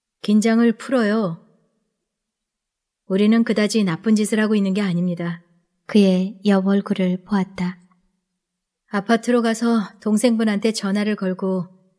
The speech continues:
Speaker 1: 그 집 현관 앞에 이를 때까지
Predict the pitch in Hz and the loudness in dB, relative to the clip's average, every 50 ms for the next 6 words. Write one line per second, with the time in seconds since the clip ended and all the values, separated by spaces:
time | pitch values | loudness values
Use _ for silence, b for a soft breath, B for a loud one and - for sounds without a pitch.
0 | _ _ _ _ _ _ _ _ _ _ - 220 214 196 233 220 - 240 240 226 | _ _ _ _ _ _ _ _ _ _ -2 0 0 0 0 -2 -2 0 0 2
1 | 240 240 233 208 - - 233 226 214 202 196 208 190 - 208 196 - 202 185 175 | 2 0 0 -2 -2 -2 -2 0 0 0 -2 -4 -4 -6 -8 -8 -6 -6 -6 -6
2 | - 208 202 196 165 170 - | -4 -4 -4 -4 -4 -8 -12